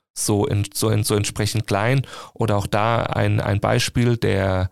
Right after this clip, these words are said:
der Sohnemann darf bei Oma und Opa, darf er Cola trinken. Zu Hause darf er das nicht, aber bei Oma und Opa darf er's. Und der Opa hat eben auch noch eine Colaflasche im Kühlschrank stehen, allerdings noch mit etwas anderem drin,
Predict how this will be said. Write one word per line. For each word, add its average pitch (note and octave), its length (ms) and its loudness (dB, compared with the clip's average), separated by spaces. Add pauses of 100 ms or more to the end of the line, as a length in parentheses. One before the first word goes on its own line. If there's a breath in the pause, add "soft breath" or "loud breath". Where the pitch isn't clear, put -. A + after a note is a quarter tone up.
(240 loud breath)
der G#2 100 0
Sohnemann A#2+ 680 2
darf G2+ 220 -2
bei F#2+ 520 0
Oma G#2 240 0
und - 80 -4
Opa, G#2 480 0
darf - 160 -4
er F#2+ 100 -4
Cola F2 360 0
trinken. - 400 -8
Zu G2 180 -4
Hause A2 240 0
darf F#2+ 180 -2
er F#2 80 -2
das - 200 -4
nicht, - 320 -4
aber A2+ 120 -2
bei - 140 -4
Oma G2+ 240 -2
und - 100 -4
Opa - 240 -2
darf - 280 -10
er's. - 260 -8 (600 loud breath)
Und A2 440 -2
der G#2 160 0
Opa A#2 240 0
hat A2+ 160 -4
eben - 180 -4
auch - 220 -2
noch A2 180 -2
eine E2+ 280 -4
Colaflasche F2 640 -2
im F#2+ 120 -2
Kühlschrank F#2 480 -2
stehen, G2 340 -2
allerdings G2 540 -4
noch G2+ 180 -4
mit G2 220 -4
etwas - 420 -4
anderem G#2+ 460 0
drin, - 260 -8